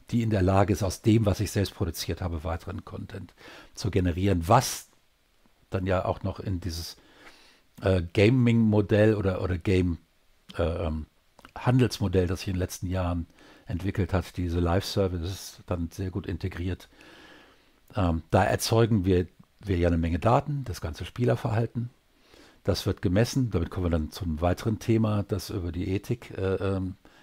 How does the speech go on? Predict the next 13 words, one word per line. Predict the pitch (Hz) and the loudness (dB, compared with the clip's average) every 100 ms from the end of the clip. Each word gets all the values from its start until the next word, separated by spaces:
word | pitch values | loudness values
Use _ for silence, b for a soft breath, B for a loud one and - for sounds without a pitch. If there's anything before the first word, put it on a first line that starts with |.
| b | b
hinter | 107 98 | -4 -2
der | 95 | -4
ganzen | 92 92 110 | -4 -4 -6
Sache. | 85 95 101 - B B B | -4 -4 -4 -6 B B B
Aber | 107 101 90 98 _ - | 2 4 2 -2 _ -4
wir | 95 | -4
können | - 123 | 2 2
natürlich | 110 - 92 87 - | 2 0 -4 -4 -2
als | 92 87 - - 165 _ _ - | -2 -2 -6 -12 -16 _ _ -6
die | 101 | 0
Betreiber | 107 - 107 101 | 0 4 4 4
der | 90 | 2
Server | - 110 117 104 | 0 2 2 0